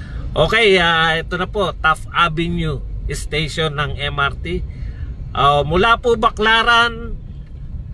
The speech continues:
hanggang, ah, Taft Avenue Station ng M R T ay thirty minutes and forty-nine seconds.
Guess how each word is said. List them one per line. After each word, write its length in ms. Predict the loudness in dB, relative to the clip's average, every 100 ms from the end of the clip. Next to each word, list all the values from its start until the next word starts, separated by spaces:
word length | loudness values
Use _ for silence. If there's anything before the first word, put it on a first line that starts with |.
| -12 -2
hanggang, 680 | 0 0 -4 0 0 2 2
ah, 1200 | 2 2 2 2 2 2 2 0 -2 -6 -6 -6
Taft 260 | 0 0 0
Avenue 760 | 0 0 2 -2 0 -2 -4 -6 -12 -14 -16 -16 -10
Station 760 | -10 -6 -2 -2 0 0 0 0
ng 120 | -4
M 180 | -4 -2
R 180 | 0 0
T 260 | -2 -2 0
ay 320 | 2 0 0
thirty 540 | 2 2 2 2 2
minutes 560 | 4 0 -2 -6 -10 -10 -14 -14 -12 0
and 260 | 2 2
forty-nine 760 | 2 4 4 4 0 2 2 0
seconds. 840 | 0 -2 0 -2 -4 -6 -8 -10